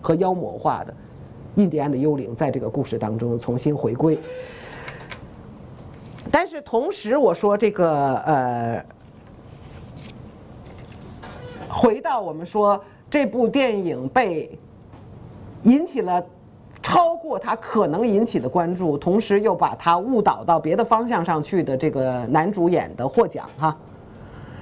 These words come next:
那么我们说这个，好，他终于获奖了哈，他终于获奖以后，获奖者一定要说一个感言哈，然后获奖者的感言要简短，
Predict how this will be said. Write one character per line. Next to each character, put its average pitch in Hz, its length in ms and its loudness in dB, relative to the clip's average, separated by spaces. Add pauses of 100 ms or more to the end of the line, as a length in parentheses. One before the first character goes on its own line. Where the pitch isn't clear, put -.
(120)
那 330 120 4
么 311 160 0
我 233 100 0
们 208 140 -4
说 254 280 4
这 254 120 2
个， 202 180 6
好， 180 140 4
他 208 140 0
终 214 180 4
于 175 60 6
获 175 180 2
奖 135 180 -4
了 110 120 -10
哈， 175 200 -2
他 170 60 0
终 202 160 4
于 190 60 6
获 202 180 4
奖 156 180 0
以 156 60 2
后， 160 260 0 (160)
获 220 160 4
奖 135 300 -6 (300)
者 170 180 2
一 143 140 2
定 202 100 4
要 156 100 4
说 175 160 0
一 170 40 4
个 156 100 -2
感 120 240 -2
言 92 240 -10
哈， 139 160 0 (500)
然 208 140 6
后 254 80 2
获 269 160 -6
奖 220 140 -4
者 214 80 -4
的 202 80 -2
感 156 200 2
言 135 280 0
要 165 280 4 (300)
简 165 260 2
短， 151 220 0